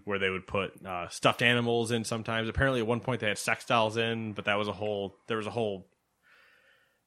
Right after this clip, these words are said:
uh, news thing about that because they weren't sex dolls, but they were sex dolls, but then they had links on them that took you to a porn website, a whole thing. Uh,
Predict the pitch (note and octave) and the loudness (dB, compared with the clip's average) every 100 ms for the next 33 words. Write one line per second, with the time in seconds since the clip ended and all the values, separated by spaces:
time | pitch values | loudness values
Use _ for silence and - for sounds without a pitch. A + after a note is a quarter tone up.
0 | _ C3+ B2 D3 E3+ E3 C3 - C3 A2+ | _ 2 4 8 10 8 6 0 0 2
1 | G#2 F#2 A2+ A2 F#2 G#2 - F#2+ F2+ F2 | 0 0 0 0 0 -6 -4 -4 -4 -6
2 | - F#2+ F#2 B2+ A2+ - B2 - A#2+ A2 | -10 -8 -2 -2 0 -2 -2 -2 -4 -4
3 | F#2+ A2+ A#2 B2 A2+ A#2+ A#2 A2+ - G2 | -2 -2 0 -2 -4 -2 -2 -2 -6 -8
4 | G2 G2+ G2 F2+ - _ _ _ - _ | -4 -2 -4 -6 -16 _ _ _ -20 _
5 | A2+ A#2+ B2 - B2+ A#2+ A#2 A#2+ A2+ G2 | -2 2 2 2 0 2 0 -2 -2 -2
6 | - A2 A2 G#2 F#2 C#3 B2+ A#2+ G#2 A2 | -4 -4 -4 -4 -4 -2 0 -2 -2 -4
7 | E2+ F#2+ F2+ D2 C#2+ _ - _ _ _ | -4 -8 -10 -12 -16 _ -20 _ _ _
8 | - G2 F2 D2 | -6 -4 -4 -8